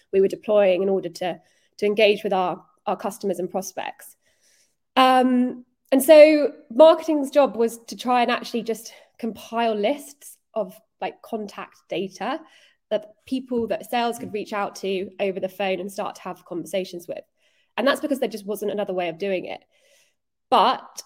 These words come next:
over the last decade, there's definitely been ex-, an explosion in terms of channels and access to customers and prospects. And we have to be aware of the fact that buyers now live in an always-on world. They have twenty-four seven access to the internet,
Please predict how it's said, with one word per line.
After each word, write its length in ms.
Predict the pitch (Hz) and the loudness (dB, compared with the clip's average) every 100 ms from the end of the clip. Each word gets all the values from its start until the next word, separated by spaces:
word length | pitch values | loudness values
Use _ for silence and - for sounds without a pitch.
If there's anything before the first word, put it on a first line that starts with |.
| - | 4
over 160 | 269 | 4
the 100 | 269 | 4
last 260 | 247 233 233 | 2 2 0
decade, 380 | 226 220 208 170 | -6 -6 -8 -6
there's 140 | 202 | -6
definitely 420 | 220 202 165 175 - | -6 -8 -8 -10 -8
been 200 | 214 196 | -8 -8
ex-, 160 | 196 - | -10 -10
an 100 | 220 | -6
explosion 800 | 208 - - 240 233 226 190 165 | -6 -8 -6 0 0 0 -6 -8
in 120 | 180 | -10
terms 400 | 185 202 190 190 | -10 -8 -8 -6
of 180 | 196 165 _ - | -10 -12 _ -18
channels 600 | - 202 196 202 196 196 | -10 -6 -4 -4 -8 -10
and 120 | 165 | -10
access 380 | - - - 196 | -10 -10 -10 -12
to 100 | - | -14
customers 520 | - 202 - 185 180 | -14 -14 -10 -10 -8
and 100 | 180 | -10
prospects. 720 | - 196 - 214 185 - - - _ _ _ _ | -10 -12 -8 -8 -8 -10 -20 -20 _ _ _ _
And 360 | - 226 220 196 _ | -2 -2 -2 -8 _
we 120 | 247 | -6
have 340 | 240 - 277 - | -4 -2 -2 -4
to 80 | 202 | -4
be 120 | 196 | -2
aware 300 | 190 196 196 | 0 0 -2
of 80 | 175 | -6
the 80 | |
fact 260 | 190 196 175 | -8 -8 -8
that 120 | 185 | -8
buyers 300 | 196 185 190 | -10 -10 -8
now 160 | 185 180 | -8 -6
live 180 | 185 185 | -6 -8
in 100 | 180 | -10
an 160 | 180 - | -10 -8
always-on 480 | 226 196 190 190 175 | -4 -2 -2 -4 -4
world. 400 | 170 202 254 - - | -4 -4 -6 -12 -8
They 80 | 196 | -6
have 200 | 226 208 | -6 -8
twenty-four 640 | - 240 226 226 220 202 | -6 -4 -4 -6 -8 -8
seven 220 | 196 190 180 | -8 -8 -8
access 380 | 175 - 170 | -10 -10 -12
to 120 | - - | -12 -12
the 80 | |
internet, 580 | - 254 240 247 233 214 | -4 -4 -2 -2 -2 -4